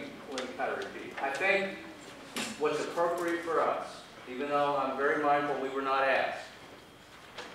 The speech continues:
uh, is to go on record saying the Race and Culture Task Force would like the city council to commit to a process in the redistricting effort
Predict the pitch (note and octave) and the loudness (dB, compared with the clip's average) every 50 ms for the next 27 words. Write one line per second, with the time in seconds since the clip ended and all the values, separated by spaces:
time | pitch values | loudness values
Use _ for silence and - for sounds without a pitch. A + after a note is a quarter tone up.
0 | - - - - - - - - - - - - - - - - - - - - | -16 -18 -16 -10 -4 0 2 4 4 6 4 4 2 0 -2 -4 -8 -12 -14 -16
1 | - - - D3 D3 C#3+ C#3+ C#3+ C#3 C#3 C3+ C3+ B2 - - - - - - - | -18 -16 -10 -6 -4 0 0 2 2 2 0 -2 -4 -4 -8 -10 -12 -14 -16 -12
2 | - C#3+ - D#3+ D#3+ E3 F3+ F3 F3 E3+ E3 D#3+ E3 E3 E3 D#3+ D#3 C#3+ C3 B2+ | -10 -4 2 4 6 6 8 8 6 6 6 6 6 6 6 4 4 0 0 0
3 | B2 B2 B2 B2+ - - - - - - - - - - - - - D#3+ D3 D3 | 0 -2 -2 -4 -8 -12 -14 -16 -18 -18 -20 -20 -18 -16 -12 -8 -4 -2 0 0
4 | C#3+ C#3+ C#3+ C#3 C#3 C#3 A#2 A#2 B2 C3+ C#3+ C#3 C#3+ D3+ D3 C#3+ C#3+ C#3+ C#3+ C#3+ | 0 0 0 -2 -4 -4 -6 -4 0 0 2 2 0 -2 -4 -2 -2 -2 -2 -2
5 | C#3+ C3 B2 - C3+ C3+ C#3 C3+ C3+ C3+ - - A#2+ A2 A2 A2 A2 G#2+ A2 - | -6 -8 -8 -6 -2 -2 -2 -2 -2 -6 -8 -10 -8 -6 -6 -4 -4 -6 -8 -10
6 | - - - - - - - - - - A#2+ A#2+ A#2 A#2 - - - - - D3+ | -12 -14 -16 -18 -20 -20 -20 -14 -8 -6 -6 -4 -2 2 4 4 4 4 2 -2
7 | D3+ - - D#3 D3+ C#3+ C#3+ C#3+ C#3+ C#3 C3 B2 C3 C3 C3 B2+ A#2 A2+ A2+ A2+ | -4 -6 -6 -6 -6 -6 -6 -6 -4 -2 0 0 0 0 0 -2 -4 -4 -4 -6
8 | A2+ - - - - - - - - A2 B2+ D3 E3 F3 F3 F3 E3+ - - - | -6 -8 -8 -8 -6 -4 -4 -4 -4 -6 -4 -2 -2 0 -2 -2 -4 -8 -10 -14
9 | - - - - - - - - - - - - - - - - - - - - | -14 -12 -10 -10 -10 -12 -14 -16 -18 -18 -20 -20 -20 -20 -20 -20 -20 -20 -20 -20
10 | - - - - - C3+ C3+ C#3 C#3 C#3+ D3+ D#3 E3+ F3 - - - - - - | -18 -18 -16 -10 -6 -2 -2 0 0 -2 -2 2 4 6 6 6 6 4 0 -2
11 | G2 G2 G2 G2 G2 G2 - - - - - - - - - A#2+ A#2+ B2+ B2+ B2+ | -2 -2 -4 -4 -6 -8 -12 -14 -16 -16 -18 -18 -16 -12 -10 -8 -4 -4 -2 -2
12 | B2+ B2+ C#3 D3+ C#3+ D3 D3 C3+ B2+ B2+ B2+ C3+ C3 B2+ B2+ B2 C3 C3 B2+ - | -2 -2 -2 -2 -2 -4 -4 -6 -6 -6 -6 -6 -6 -4 -4 -4 -4 -4 -4 -4
13 | - - - - - | -4 -6 -8 -8 -10